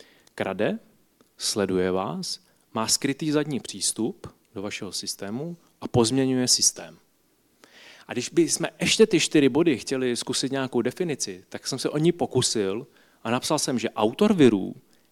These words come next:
na úkor vás sleduje svůj prospěch. To je taková univerzální definice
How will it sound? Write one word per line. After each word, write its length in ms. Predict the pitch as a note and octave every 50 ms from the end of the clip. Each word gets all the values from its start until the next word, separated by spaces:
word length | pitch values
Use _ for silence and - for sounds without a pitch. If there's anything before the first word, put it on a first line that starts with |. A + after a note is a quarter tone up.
| _
na 280 | G#2+ G#2+ A#2 - - -
úkor 400 | G#3 G#3+ - - A3 F#3 - G2
vás 680 | F#2 F#2 E2+ E2+ E2 - B2 - - - - - - - _ _ _ _ _ _ _ _ _
sleduje 680 | - - - - B2+ B2 A#2 C3+ C3+ C#3+ D3 D3+ D#3 D#3 -
svůj 360 | - - - - A#2+ B2+ C3
prospěch. 680 | - - G#2 G#2 - - - - F#2+ - - - _ _ _ _ _ _ _
To 100 | - A#2
je 40 | A2+
taková 300 | D3 - F3+ D#3 - -
univerzální 720 | D#3 C#3+ D3 D3+ D3+ D#3+ D#3+ D3+ D#3+ D#3 E3 F3 F3 F3+
definice 720 | D3 C3 - - C#3 C3 A#2+ - - - G2+ F#2 F2+ F2+